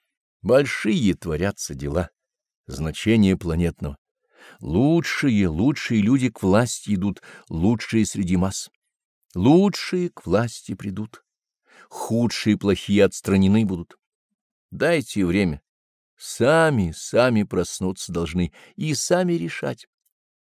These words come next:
Сперва из глубин человеческих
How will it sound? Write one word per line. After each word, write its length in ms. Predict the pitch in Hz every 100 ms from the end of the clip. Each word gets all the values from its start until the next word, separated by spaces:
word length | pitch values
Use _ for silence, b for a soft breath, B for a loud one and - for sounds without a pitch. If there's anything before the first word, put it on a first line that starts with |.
| _
Сперва 520 | - - 85 87 104
из 140 | 101 80
глубин 400 | 90 82 107 101
человеческих 920 | - 95 87 117 120 - - 87 -